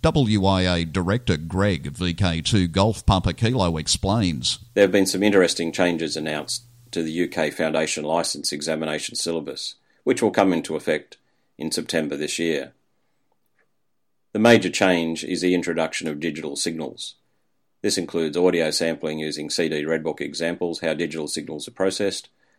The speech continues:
Speaker 2: what are dacs and A D Cs, and then there's a section covering S D R, software-defined radios. There's also some other additions, such as the introduction of polar plots for antennas.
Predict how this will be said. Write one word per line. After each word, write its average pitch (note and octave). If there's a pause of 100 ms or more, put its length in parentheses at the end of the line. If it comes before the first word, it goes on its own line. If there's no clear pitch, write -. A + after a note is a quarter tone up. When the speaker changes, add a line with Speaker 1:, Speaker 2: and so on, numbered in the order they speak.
(180)
Speaker 2:
what A#2+
are F#2
dacs F2
and E2
A D#2+
D D#2
Cs, F#2 (480)
and E2+
then E2
there's D2+
a D2+
section D2+
covering D2
S D2
D D2+
R, D2
software-defined D2
radios. D2+ (1200)
There's F#2+
also G2
some F2
other E2
additions, D2+
such -
as D2
the D#2
introduction D2+
of C#2+
polar D#2
plots D2
for D2+
antennas. C#2+